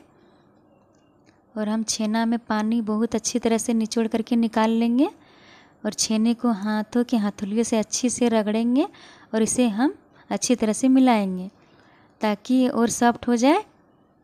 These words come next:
और दूसरी तरफ हम चाशनी तैयार करेंगे। इसके लिए हमने एक बड़ा बर्तन में चार गिलास पानी लिया है और एक गिलास चीनी लिया है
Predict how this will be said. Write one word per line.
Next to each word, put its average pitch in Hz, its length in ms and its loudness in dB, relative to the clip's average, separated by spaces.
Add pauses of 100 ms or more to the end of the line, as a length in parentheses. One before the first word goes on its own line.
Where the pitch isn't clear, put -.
(3750)
और 220 60 -10
दूसरी 220 300 -2
तरफ 233 320 0
हम 311 340 0 (280)
चाशनी 233 360 0
तैयार 240 340 4
करेंगे। 247 560 4 (320)
इसके 233 300 -2
लिए 233 220 0
हमने 226 320 0
एक 233 80 0
बड़ा 220 220 4
बर्तन 226 420 2
में 247 100 2
चार 233 280 0
गिलास 226 260 0
पानी 220 300 0
लिया 240 260 2
है 262 220 2 (420)
और 254 160 4
एक 220 340 -2
गिलास 226 360 2
चीनी 240 280 2
लिया 196 280 -2
है 185 220 -6